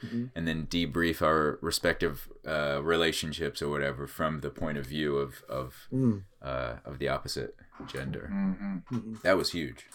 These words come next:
Speaker 1: Yeah, I wish I had that growing up. Really didn't. That's why I developed so many really close friends who are women in, in high school. I suddenly saw this huge benefit of just hanging out with the girls and talking about relationships. And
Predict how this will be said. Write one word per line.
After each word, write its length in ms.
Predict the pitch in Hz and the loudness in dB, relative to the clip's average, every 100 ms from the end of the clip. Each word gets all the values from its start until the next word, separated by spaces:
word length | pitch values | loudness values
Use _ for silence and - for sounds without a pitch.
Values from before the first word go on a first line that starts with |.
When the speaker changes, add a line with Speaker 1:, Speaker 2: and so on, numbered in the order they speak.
| - _ - | -20 _ 4
Speaker 1:
Yeah, 200 | 113 107 | 6 8
I 40 | |
wish 180 | 120 127 | 8 8
I 80 | 110 | 6
had 200 | 110 104 | 4 4
that 200 | 101 95 | 2 2
growing 240 | 101 101 | -2 -2
up. 160 | 101 - - - _ _ _ _ _ - | -6 -8 -18 -20 _ _ _ _ _ -2
Really 240 | 120 127 | 4 6
didn't. 320 | 113 113 107 | 8 6 6
That's 160 | 117 131 | 4 8
why 160 | 165 151 | 12 12
I 40 | |
developed 380 | 135 123 131 127 | 12 10 10 10
so 120 | 135 | 6
many 320 | 127 123 117 - - _ - - _ - | 8 8 6 2 -20 _ -18 -18 _ 6
really 220 | 143 147 | 10 10
close 580 | - 135 120 117 - - | 10 10 10 8 0 -2
friends 440 | - 127 120 113 | 2 6 6 6
who 160 | - 110 | 4 2
are 140 | 107 | 2
women 640 | 101 123 139 120 110 107 113 _ _ | 2 6 8 8 6 2 -8 _ _
in, 600 | - 113 104 104 104 104 - | -4 -2 -2 -4 -6 -8 -8
in 120 | 107 | -2
high 200 | 127 165 | 6 6
school. 580 | 180 143 113 107 110 117 _ _ _ _ | 6 6 6 4 -2 -8 _ _ _ _
I 60 | 113 | 0
suddenly 680 | - 160 139 127 120 120 - | 8 10 10 10 8 8 4
saw 260 | - 127 | 4 8
this 180 | 117 107 | 8 4
huge 440 | - 185 202 127 | 8 12 12 12
benefit 400 | 123 139 135 110 | 8 8 8 4
of 120 | 107 98 | 4 4
just 200 | 113 - | 2 4
hanging 260 | 120 120 | 8 10
out 60 | 117 | 8
with 100 | 117 | 8
the 80 | 107 | 4
girls 360 | 107 117 101 | 4 2 0
and 100 | - | -8
talking 320 | - 104 - 110 | -10 -10 -8 -6
about 320 | 101 101 104 | -4 -4 -4
relationships. 600 | 107 104 98 90 101 - | -6 -8 -8 -8 -8 -10
And 100 | - | -18